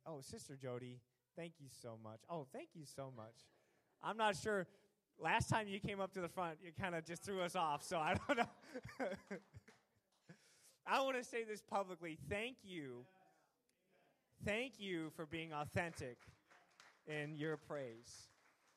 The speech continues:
Here, when somebody asked me just today, um, I was desc-, they, they, they aren't members of this church,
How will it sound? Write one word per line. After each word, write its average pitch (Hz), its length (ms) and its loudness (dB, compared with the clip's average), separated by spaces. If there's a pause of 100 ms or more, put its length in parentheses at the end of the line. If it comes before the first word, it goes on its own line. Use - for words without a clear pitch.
(540)
Here, 202 220 0 (240)
when 196 180 0 (480)
somebody 220 400 2
asked 190 320 -2
me 170 260 -4 (120)
just 185 260 -2 (140)
today, 160 540 -2 (680)
um, 143 480 -2 (280)
I 160 120 4
was 165 140 0
desc-, 156 260 -8
they, 180 300 0
they, 170 240 0
they 165 80 0
aren't 175 180 0
members 175 260 -4
of 165 60 -6
this 175 160 -6
church, 170 360 -2